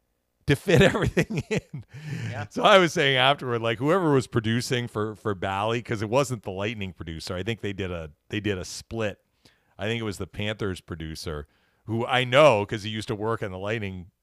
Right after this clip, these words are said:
Speaker 1: the Lightning telecast. Like, his head was probably exploding. <laughs>
Speaker 2: Get
Speaker 1: Like,
Speaker 2: that
Speaker 1: "Are you
Speaker 2: man a
Speaker 1: kidding
Speaker 2: cold
Speaker 1: me?"
Speaker 2: beverage. Get that man a cold beverage,
Speaker 1: I
Speaker 2: Dave.
Speaker 1: know. Like, three minutes, you're like, "What's the
Speaker 2: Yeah.
Speaker 1: big deal?" On T V, that is a huge deal.
Speaker 2: Yeah, it's, it, it
Speaker 1: That is
Speaker 2: might
Speaker 1: a
Speaker 2: as well be an hour.
Speaker 1: huge deal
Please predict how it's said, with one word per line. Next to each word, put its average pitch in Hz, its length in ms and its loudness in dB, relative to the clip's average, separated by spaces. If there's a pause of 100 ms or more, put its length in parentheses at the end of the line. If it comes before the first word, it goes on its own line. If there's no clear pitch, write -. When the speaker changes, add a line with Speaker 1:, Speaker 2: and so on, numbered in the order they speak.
Speaker 1:
the 101 80 -8
Lightning 110 380 -4
telecast. 80 760 -10 (320)
Like, 104 200 -4
his 139 180 2
head 113 240 2
was 87 140 -10
probably 80 360 -10
exploding. 85 640 -14
<laughs> 110 60 -14
Speaker 2:
Get - 100 -10
Speaker 1:
Like, 131 140 0
Speaker 2:
that 151 140 0
Speaker 1:
"Are - 20 -4
you 143 40 -2
Speaker 2:
man 139 180 0
a - 40 -4
Speaker 1:
kidding 185 140 0
Speaker 2:
cold 131 100 2
Speaker 1:
me?" - 80 0
Speaker 2:
beverage. 113 420 0 (200)
Get 151 160 0
that 165 120 -2
man 143 200 -2
a - 40 -4
cold 147 280 -4
beverage, 101 420 0
Speaker 1:
I 147 120 4
Speaker 2:
Dave. 196 80 2
Speaker 1:
know. 202 480 8 (140)
Like, 151 200 2
three 226 240 -6
minutes, 185 320 0
you're 131 80 0
like, 123 160 -2
"What's 135 180 -2
the 135 80 -8
Speaker 2:
Yeah. 92 140 -4
Speaker 1:
big 80 80 -6
deal?" 156 280 0 (380)
On 180 180 2
T 226 220 -4
V, 247 220 -4
that 240 180 -2
is 247 100 -2
a 269 60 0
huge 247 480 2
deal. 226 260 2
Speaker 2:
Yeah, 104 140 0
it's, 80 160 -14
it, 98 300 -12
it 135 40 -6
Speaker 1:
That 254 120 2
is 151 40 0
Speaker 2:
might 151 120 6
Speaker 1:
a - 60 6
Speaker 2:
as - 100 -2
well 151 100 4
be 147 120 2
an 143 60 8
hour. 294 300 8
Speaker 1:
huge 262 240 0
deal 220 600 4